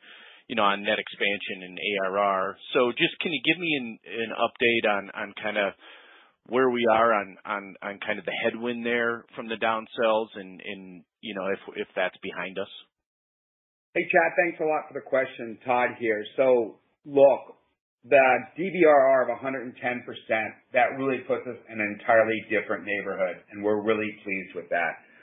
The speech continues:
Speaker 2: Um, we're past the downsells. Last year, we talked, you know, Q two, we've now lapped that for a full year.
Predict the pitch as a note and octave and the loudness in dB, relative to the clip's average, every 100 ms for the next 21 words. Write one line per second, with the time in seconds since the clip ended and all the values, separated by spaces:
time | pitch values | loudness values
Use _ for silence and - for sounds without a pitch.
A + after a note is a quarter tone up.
0 | _ - A2 G#2 G#2 G2 E2+ _ _ _ | _ 2 6 6 6 2 -6 _ _ _
1 | - C3+ C#3+ C#3+ C3 B2 C3+ A#2+ A2+ A2 | 2 4 6 6 4 2 2 4 4 2
2 | A2 A#2 G2 F#2 F2+ - _ _ A2 A#2 | -2 0 2 0 -4 -14 _ _ -4 -4
3 | A#2 - B2+ A#2 A2+ G#2+ A#2 A2+ - A#2 | -4 -6 -4 -4 -6 -4 -2 -2 -4 -8
4 | G#2 - A#2+ - A#2 A2 A2 G#2+ A2 G2+ | -10 -6 -6 -2 0 0 -2 0 0 0
5 | G2 G#2+ G#2+ - G#2+ G#2+ - - _ _ | 0 -2 -2 -2 0 2 -2 -10 _ _
6 | _ G#2+ G2 - A2+ G#2+ G#2 G#2 G#2 G#2+ | _ -4 -4 -2 -2 -2 -2 -2 0 -2
7 | G#2 | -6